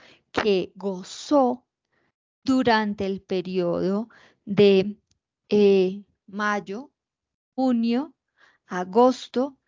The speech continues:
y septiembre del dos mil veinte. Porque si nos vamos a retrotraer esa cuota de agosto del dos mil veinte y no como a capital,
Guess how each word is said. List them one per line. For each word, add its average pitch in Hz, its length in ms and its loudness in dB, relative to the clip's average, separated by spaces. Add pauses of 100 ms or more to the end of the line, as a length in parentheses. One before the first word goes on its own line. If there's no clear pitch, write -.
(280)
y 220 80 -4
septiembre 214 720 0
del 254 180 2
dos 190 180 -2
mil 180 240 -6
veinte. 170 300 -6 (440)
Porque 262 280 0
si 269 160 -6
nos 247 260 -2
vamos 320 380 0
a 349 100 2
retrotraer 226 880 2
esa 185 300 -8
cuota 277 540 2
de 330 140 2
agosto 262 640 -2
del 220 120 -4
dos 208 200 -2
mil 208 200 -2
veinte 208 380 -2
y - 20 -4
no 190 220 -6
como 220 300 -4
a 262 100 -10
capital, 226 680 -8